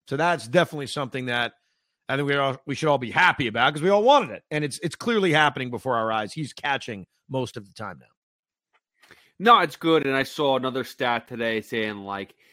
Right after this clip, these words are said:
Speaker 2: I think his pitch framing is, like, ninety-sixth percentile in the league, like, how dominant he is in that category. I know this is all whatever.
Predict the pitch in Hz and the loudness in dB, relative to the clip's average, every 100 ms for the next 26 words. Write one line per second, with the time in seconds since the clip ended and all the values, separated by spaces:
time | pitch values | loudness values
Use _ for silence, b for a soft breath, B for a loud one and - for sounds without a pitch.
0 | b b b 107 - 131 123 - - 123 | b b b -12 -6 -6 -6 -14 -10 -10
1 | - - 120 120 120 117 104 101 104 104 | -10 -4 -2 -2 -4 -6 -6 -6 -8 -6
2 | 107 110 110 - 113 - - 107 - 113 | -6 -6 -8 -8 -12 -12 -20 -20 -8 -6
3 | 107 101 107 104 104 107 98 95 101 101 | -6 -4 -4 -2 -2 -4 -8 -10 -10 -10
4 | 101 92 80 107 104 107 101 104 107 98 | -10 -12 -8 -8 -6 -6 -6 -6 -8 -8
5 | 104 98 101 101 - b b b 139 120 | -8 -6 -6 -8 -12 b b b -8 -2
6 | 113 - 123 123 113 123 185 220 170 143 | -2 -2 -2 -2 -2 -2 2 4 2 0
7 | - 202 208 202 147 - b b b 147 | -6 -4 2 2 2 -4 b b b -2
8 | 135 82 _ | -2 -4 _